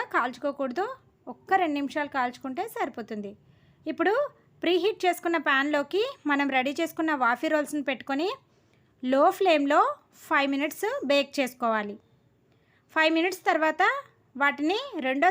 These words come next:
సైడ్ టర్న్ చేసుకొని మరొక ఫైవ్ మినిట్స్ లో ఫ్లేమ్లో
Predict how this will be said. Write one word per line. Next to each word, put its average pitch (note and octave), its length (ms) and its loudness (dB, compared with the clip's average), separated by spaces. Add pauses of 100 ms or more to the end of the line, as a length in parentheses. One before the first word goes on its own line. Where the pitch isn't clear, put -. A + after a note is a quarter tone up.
సైడ్ F#4 240 2
టర్న్ D4 260 0
చేసుకొని D4 400 -2 (560)
మరొక E4+ 400 2
ఫైవ్ F4 220 2
మినిట్స్ D#4+ 300 -2 (500)
లో C#4 80 4 (100)
ఫ్లేమ్లో D4 360 2